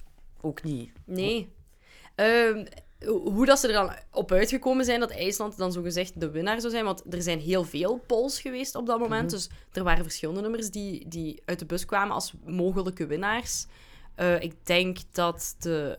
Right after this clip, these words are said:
Speaker 2: grootste kansmakers waren The Roop met On Fire van Litouwen.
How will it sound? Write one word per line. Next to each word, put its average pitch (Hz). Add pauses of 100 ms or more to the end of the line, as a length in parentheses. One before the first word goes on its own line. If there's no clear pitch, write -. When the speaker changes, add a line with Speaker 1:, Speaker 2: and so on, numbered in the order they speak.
Speaker 2:
grootste 170
kansmakers 185 (420)
waren 160 (320)
The 175
Roop 196
met 196
On 175
Fire 208
van 202
Litouwen. 254